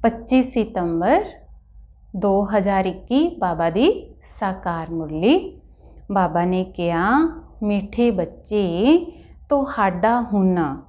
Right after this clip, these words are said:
ਈਸ਼ਵਰੀਏ ਨਿਊ ਬਲੱਡ ਹੈ। ਤੁਹਾਨੂੰ ਬੜੀ ਮਸਤੀ ਨਾਲ ਭਾਸ਼ਣ ਕਰਨਾ ਚਾਹੀਦਾ ਹੈ। ਨਸ਼ਾ ਰਵੇ ਕਿ ਸ਼ਿਵ ਬਾਬਾ ਸਾਨੂੰ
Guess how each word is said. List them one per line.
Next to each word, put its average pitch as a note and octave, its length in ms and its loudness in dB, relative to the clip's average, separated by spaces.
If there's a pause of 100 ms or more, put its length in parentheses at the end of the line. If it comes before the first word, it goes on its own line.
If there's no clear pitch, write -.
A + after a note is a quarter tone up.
(440)
ਈਸ਼ਵਰੀਏ C4+ 720 4
ਨਿਊ B3 500 6
ਬਲੱਡ F3+ 500 2
ਹੈ। F#3+ 680 -2 (500)
ਤੁਹਾਨੂੰ A#3+ 1080 4
ਬੜੀ A3+ 300 4
ਮਸਤੀ G3+ 640 0
ਨਾਲ D#3 420 -2 (560)
ਭਾਸ਼ਣ A#3+ 460 0
ਕਰਨਾ F#3 400 2
ਚਾਹੀਦਾ F3+ 520 0
ਹੈ। - 260 -14 (360)
ਨਸ਼ਾ A3 500 4
ਰਵੇ A3 520 2 (380)
ਕਿ E4 160 0
ਸ਼ਿਵ C4 380 0
ਬਾਬਾ G3+ 380 4
ਸਾਨੂੰ A#3+ 760 2